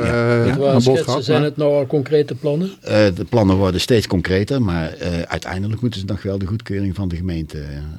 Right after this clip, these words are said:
Speaker 1: behoeven. Maar dat is wel, eh, een proces wat, eh, ja, wat met rassenschreden voortgaat. Want de realisatie van het complex daar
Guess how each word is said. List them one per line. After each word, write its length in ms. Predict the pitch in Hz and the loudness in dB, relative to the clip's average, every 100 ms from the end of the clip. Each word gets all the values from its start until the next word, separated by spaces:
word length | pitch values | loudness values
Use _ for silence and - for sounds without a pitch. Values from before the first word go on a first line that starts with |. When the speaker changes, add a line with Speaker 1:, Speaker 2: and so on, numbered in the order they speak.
| - | -12
Speaker 1:
behoeven. 520 | 92 76 73 80 117 - _ _ _ _ _ _ _ - | -10 -8 -8 -8 -10 -14 _ _ _ _ _ _ _ -14
Maar 240 | 82 80 85 | -6 -2 0
dat 200 | 85 - | -2 -2
is 180 | 71 | -8
wel, 300 | - 73 69 | -6 -6 -8
eh, 280 | 58 73 78 | -10 -8 -8
een 120 | 92 | -8
proces 360 | 87 85 - 85 | -8 -6 -4 -4
wat, 280 | 95 85 - | -2 -4 -4
eh, 340 | 87 82 78 78 80 | -4 -2 -2 -4 -8
ja, 340 | - 87 71 67 | -8 -8 -8 -8
wat 320 | 76 71 - | -10 -12 -10
met 160 | 78 78 | -14 -6
rassenschreden 580 | 90 - - 82 78 71 | -6 -4 -6 -4 -4 -2
voortgaat. 540 | 92 98 - 73 82 - - - - - | -2 -4 -6 -8 -8 -12 -20 -20 -20 -18
Want 300 | - 65 87 - _ | -4 -2 -2 -4 _
de 260 | - 82 90 | -2 0 0
realisatie 800 | 78 80 87 87 82 92 82 87 | -2 -2 2 2 2 2 0 -2
van 140 | 87 | -2
het 80 | 82 | -2
complex 380 | 85 90 85 - | -6 -4 -4 -2
daar 520 | 78 80 104 123 | -4 -2 -4 -6